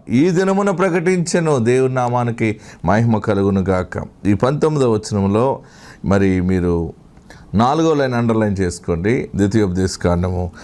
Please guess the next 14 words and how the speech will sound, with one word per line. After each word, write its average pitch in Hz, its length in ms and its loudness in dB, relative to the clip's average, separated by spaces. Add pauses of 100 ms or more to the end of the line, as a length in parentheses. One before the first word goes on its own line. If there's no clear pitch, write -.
(240)
ఇరవై 104 200 2
ఆరో 143 260 2
అధ్యాయం 135 420 0
పంతొమ్మిదవ 147 460 0
వచనంలో 120 560 0 (100)
నాలుగో 107 380 2
లైన్, 95 280 0 (540)
"యెహోవాకు 185 680 2
ప్రతిష్ఠిత 165 760 -2
జనమయుందువనియు 139 1900 0 (340)
యెహోవా 190 460 2
ఈ 170 300 0
దినమున 214 400 0
ప్రకటించెను." 190 880 -2